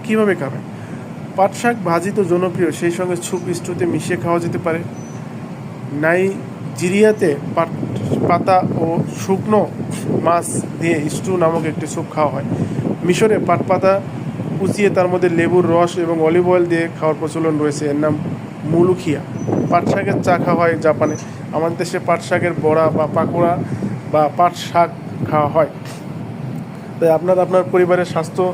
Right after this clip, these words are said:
সুরক্ষায় পাট শাক নিয়মিত রাখবেন। আহ, যদি ভিডিওটি ভালো লেগে থাকে, লাইক, সাবস্ক্রাইব, কমেন্ট করবেন এবং বেল আইকনটি ক্লিক করে আমাদের পরবর্তী ভিডিও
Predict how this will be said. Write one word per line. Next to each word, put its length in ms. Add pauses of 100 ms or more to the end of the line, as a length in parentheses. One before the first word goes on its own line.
(280)
সুরক্ষায় 440 (320)
পাট 200
শাক 160 (240)
নিয়মিত 280 (120)
রাখবেন। 320
আহ, 1080 (140)
যদি 240
ভিডিওটি 360
ভালো 200
লেগে 240
থাকে, 200 (260)
লাইক, 160 (120)
সাবস্ক্রাইব, 400 (100)
কমেন্ট 300
করবেন 240 (140)
এবং 160 (280)
বেল 200
আইকনটি 440
ক্লিক 220
করে 120 (100)
আমাদের 240 (100)
পরবর্তী 400 (100)
ভিডিও 220